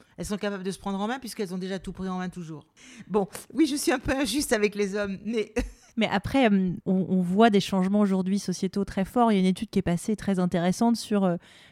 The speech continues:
Speaker 2: euh, les nouvelles formes de, euh, parentalité. Parlons des schémas hétérosexuels où apparemment l'homme passe plus de temps aujourd'hui dans la gestion de l'enfant, la gestion des, des rendez-vous médicaux, la charge mentale, euh, du domicile, elle est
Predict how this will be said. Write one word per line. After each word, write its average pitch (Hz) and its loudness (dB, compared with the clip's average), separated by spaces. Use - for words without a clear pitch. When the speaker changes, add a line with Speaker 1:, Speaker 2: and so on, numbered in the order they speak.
Speaker 2:
euh, 185 -2
les 180 -2
nouvelles 190 2
formes 208 0
de, 185 0
euh, 170 0
parentalité. 190 -2
Parlons 196 4
des 185 4
schémas 185 0
hétérosexuels 190 -2
où 196 2
apparemment 190 2
l'homme 220 6
passe 208 -4
plus 220 -6
de 214 4
temps 247 0
aujourd'hui 214 4
dans 202 0
la 190 0
gestion 190 -2
de 185 0
l'enfant, 226 0
la 214 0
gestion 185 -2
des, 185 4
des 175 2
rendez-vous 175 4
médicaux, 190 0
la 196 2
charge 190 0
mentale, 196 4
euh, 175 2
du 165 -6
domicile, 190 0
elle 170 -4
est 170 -4